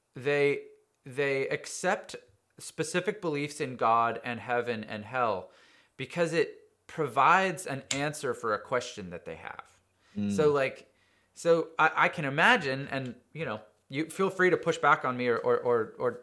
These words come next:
Speaker 1: give me your thoughts on this, but I can imagine that, you know, for, for a large part of the Bible, it's written from the perspective of the underdog, right?
Speaker 2: Mm-hmm.
Speaker 1: The,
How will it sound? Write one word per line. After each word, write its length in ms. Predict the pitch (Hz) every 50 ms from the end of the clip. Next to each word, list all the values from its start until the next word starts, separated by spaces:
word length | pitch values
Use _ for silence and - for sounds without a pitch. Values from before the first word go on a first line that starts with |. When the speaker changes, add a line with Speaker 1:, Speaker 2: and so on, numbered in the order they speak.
| -
Speaker 1:
give 120 | - 147 123
me 100 | 123 120
your 100 | 131 143
thoughts 420 | 143 - 98 95 95 - - - - -
on 120 | 117 104 98
this, 240 | 98 98 - - - _ _ _ _ _ _ _ _ _ - _ _
but 100 | - 156
I 80 | 165 190
can 160 | - 208 180
imagine 560 | 160 151 147 165 202 196 147 135 123 123 123
that, 300 | 123 113 113 - - - _ _ _ _ _ _ _ _ _ _ _ _
you 120 | - 147 151
know, 180 | 139 127 123 - - _ _ _ _ _ _ _ _ _ _ _ _ _ _ _ _ _ _ _ _
for, 320 | - - - - 180 156 165
for 260 | - 190 175 160 160 -
a 100 | 160 160
large 600 | 156 147 156 156 175 185 190 180 - - - - _ _ _ _ _ _ _
part 340 | - - - 156 170 165 165
of 160 | - 143 113 -
the 60 | 131
Bible, 720 | 110 113 127 127 143 160 - 120 107 101 101 101 95 - _ _ _ _ _ _
it's 200 | 143 139 - -
written 260 | 135 160 185 185 185
from 220 | 160 - 165 143 139
the 80 | 127
perspective 640 | - - 147 - - - 147 143 143 - 151 123 107
of 140 | 120 107 92
the 140 | 113 107 101
underdog, 600 | 110 123 117 110 - - - - - - - _ _ _ _ -
right? 280 | 107 107 113 135 104
Speaker 2:
Mm-hmm. 240 | 104 107 104 117 117 131 - _ _ _ _ _
Speaker 1:
The, 280 | - 123 131 131 127